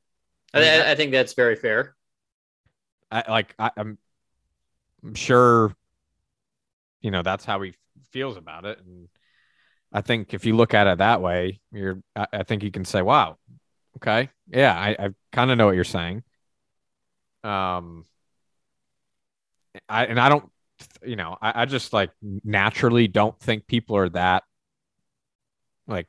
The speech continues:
Speaker 2: t-, you have to be such an incredibly terrible human being to, like, specifically not hire someone that you think could do a better job than someone else because of the color of their skin.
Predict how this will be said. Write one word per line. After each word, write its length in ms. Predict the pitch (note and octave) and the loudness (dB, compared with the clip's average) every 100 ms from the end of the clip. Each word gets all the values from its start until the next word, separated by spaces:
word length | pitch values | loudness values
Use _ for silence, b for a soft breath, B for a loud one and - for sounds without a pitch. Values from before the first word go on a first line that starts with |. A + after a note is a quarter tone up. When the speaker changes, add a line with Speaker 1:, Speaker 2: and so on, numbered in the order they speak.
| - | -12
Speaker 2:
t-, 160 | - A#2 | -8 0
you 120 | C#3+ | 0
have 100 | F#3 | 0
to 100 | D#3+ | 0
be 140 | A#2+ | -2
such 320 | G#2+ B2 B2 | -2 -2 -2
an 80 | A2+ | -4
incredibly 500 | G2 - G#2+ G#2 F#2+ | -6 2 4 4 2
terrible 420 | - - G2+ F#2+ | 0 2 4 4
human 300 | F#2 G2+ F#2 | 0 -4 -8
being 300 | F2 F2+ F#2+ | -8 -8 -8
to, 100 | F#2 | -6
like, 220 | F2+ E2+ - | -6 -6 -10
specifically 880 | - - A2 G2+ G2 G2 F#2 F2 _ _ _ _ _ _ _ _ - | -10 -4 -2 -4 0 2 2 -4 _ _ _ _ _ _ _ _ -6
not 280 | F#2+ F#2 - | 0 2 2
hire 400 | F#2+ F#2 G2 G2 | 0 2 2 2
someone 400 | G#2+ G#2 G#2 G#2 | -2 -2 -4 -4
that 100 | F2+ | -6
you 160 | F#2 | -8
think 240 | - G2 - | -6 -8 -6
could 140 | F2+ | -6
do 100 | F#2 | -4
a 40 | |
better 220 | E2 F2 F2+ | -4 -4 -4
job 280 | F2+ F2 | -2 -4
than 60 | F2+ | -4
someone 260 | - F2+ E2 | -8 -6 -2
else 180 | F2 - | -4 -6
because 280 | F#2 F2+ | -8 -4
of 80 | F2+ | -6
the 80 | - | -6
color 260 | - F#2+ F2 | -4 -2 -2
of 80 | |
their 80 | E2 | -4
skin. 400 | D#2+ - F2+ G2+ | -8 -10 -10 -10